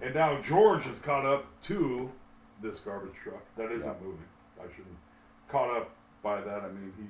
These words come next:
Speaker 1: just found it, and Harry
Speaker 2: <laughs>
Speaker 1: is outside of it screaming, or howling, or whatever.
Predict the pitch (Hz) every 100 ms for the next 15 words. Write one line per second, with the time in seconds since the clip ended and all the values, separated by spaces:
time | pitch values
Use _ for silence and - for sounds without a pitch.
0 | 98 98 - 101 92 82 82 - - -
1 | - - 92 90 90 82 - 107 104 101
2 | 95 90 80 92 95 95 104 92 85 82
3 | - 101 92 80 80 - - - - -
4 | - - 92 90 92 87 82 80 - -
5 | 80 82 76